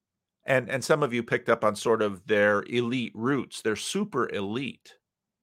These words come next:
You know, Mormonism doesn't just spring out of the ground out of nowhere.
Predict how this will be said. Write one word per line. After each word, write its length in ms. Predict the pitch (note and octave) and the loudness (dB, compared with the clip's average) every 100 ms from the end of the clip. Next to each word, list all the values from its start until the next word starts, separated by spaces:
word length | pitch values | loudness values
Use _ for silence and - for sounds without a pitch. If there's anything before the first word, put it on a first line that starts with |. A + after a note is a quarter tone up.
| _ _ _ _ _ _ _ _ _ _ _ | _ _ _ _ _ _ _ _ _ _ _
You 100 | - | 2
know, 80 | E3+ | 4
Mormonism 800 | E3 F3 G#3 C4 C#4 A#3 F3+ F3 | 4 6 8 8 6 4 4 4
doesn't 340 | F3 F#3 F3 - | 4 4 2 -4
just 300 | D#3 - - | -4 -4 -6
spring 400 | - D#3+ F3 E3+ | -2 0 2 4
out 160 | E3 | 4
of 80 | C#3+ | 4
the 80 | C3+ | 0
ground 340 | C#3 C#3 C#3+ | 4 4 6
out 140 | C3+ B2+ | 6 4
of 100 | B2 | 0
nowhere. 640 | C#3 F3 E3 G2+ D2+ | -2 0 2 0 0